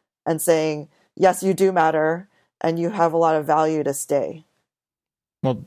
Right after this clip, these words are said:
Speaker 2: well, to, and, and, and I feel like a broken record, but to me, again, this feels like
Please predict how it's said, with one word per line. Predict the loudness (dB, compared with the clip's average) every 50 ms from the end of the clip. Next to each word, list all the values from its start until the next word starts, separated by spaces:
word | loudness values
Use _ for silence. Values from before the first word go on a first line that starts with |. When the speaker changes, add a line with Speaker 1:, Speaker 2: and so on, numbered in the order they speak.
| -12 -6
Speaker 2:
well, | -6 -6
to, | -6 -4 -4 -4 -2 0
and, | 0 -2 -2 -2 -4 -4
and, | -2 -2 -2 -6 -8 -14 -18 -14
and | -10 -10 -8 -6 -4 -4 -4
I | -4
feel | -4 -6 -4 -2 -2 -2
like | -2 -2 -4
a | -2
broken | -2 -2 -2 -2 -2 -2
record, | -2 -2 -2 -4 -4
but | -4 -4 -4 -2
to | -2
me, | -2 0 0 0
again, | -2 -2 0 0 -2 0 0
this | -2 -2 -2 -4 -8
feels | -10 -8 -2 0 0 2 2 2 0 0 -2
like | 0 0 0 0 0 -2 -6 -10 -18